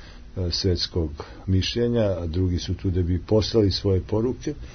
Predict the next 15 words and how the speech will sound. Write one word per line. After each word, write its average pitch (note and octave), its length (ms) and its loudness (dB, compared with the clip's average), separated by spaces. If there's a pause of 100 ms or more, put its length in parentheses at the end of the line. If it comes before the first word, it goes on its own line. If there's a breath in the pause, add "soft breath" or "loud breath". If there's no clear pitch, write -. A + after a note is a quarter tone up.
(320 loud breath)
U B2 80 2
svakom C#3 360 2
slučaju, C3 480 2
dakle, A#2+ 360 6
e, A#2 100 10 (960 loud breath)
poslednjih, A#2+ 680 2 (380 loud breath)
e, A2+ 120 -2 (120)
tridesetak A2 680 4
godina A2 400 6
Davos A2 480 4
je G#2+ 80 4
na G#2 160 4
neki G#2+ 400 4
način G2+ 420 2
predstavljao G#2 760 4